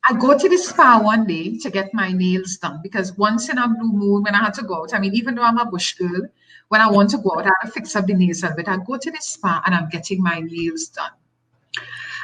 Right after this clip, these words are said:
And the lady is doing something to my hand and I say, Ouch.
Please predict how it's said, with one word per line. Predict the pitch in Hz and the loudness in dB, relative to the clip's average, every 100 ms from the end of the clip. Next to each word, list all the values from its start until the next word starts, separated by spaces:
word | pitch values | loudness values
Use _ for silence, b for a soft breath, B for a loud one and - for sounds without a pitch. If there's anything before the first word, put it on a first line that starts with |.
| B | B
And | 254 240 | 6 6
the | |
lady | 262 285 294 | 8 6 6
is | 311 311 | 4 4
doing | 233 294 302 | 2 0 0
something | - - 349 339 349 359 349 | 0 2 4 2 0 -2 -2
to | 311 | 0
my | 285 | 2
hand | 269 262 202 185 | 4 4 4 6
and | 247 | 4
I | |
say, | 254 330 - - | 6 4 2 4
Ouch. | 403 349 208 - - - - - | 4 6 4 0 2 2 0 -6